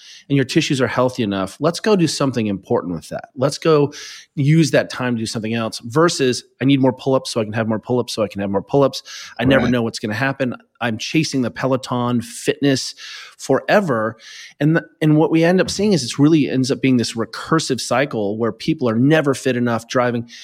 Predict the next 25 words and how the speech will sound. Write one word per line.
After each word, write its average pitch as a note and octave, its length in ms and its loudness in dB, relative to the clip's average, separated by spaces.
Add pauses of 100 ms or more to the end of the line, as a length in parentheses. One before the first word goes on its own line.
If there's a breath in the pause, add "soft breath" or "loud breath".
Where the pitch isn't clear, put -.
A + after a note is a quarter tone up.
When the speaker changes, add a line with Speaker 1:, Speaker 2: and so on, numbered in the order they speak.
(200 loud breath)
Speaker 1:
versus, A#2+ 840 0 (380)
hey, F3 460 0 (360 loud breath)
the B2+ 100 0
goal E3 460 0
of E3 100 0
training C3+ 720 0 (300)
always C#3 640 2
was C#3 220 -4
to - 180 -10
train C3+ 580 -2
for B2 300 -4
something. A2+ 880 -4 (600 loud breath)
And C#3 140 4
then F#3+ 140 4
we G3 100 4
can C#3 240 2
really E3 320 4
have A2 280 -2
a G#2+ 60 -2
rational A#2 480 -2
conversation A#2 680 -4
about G#2 300 -2
what's C3+ 420 -4
the B2+ 120 -2
dose A2+ 640 -2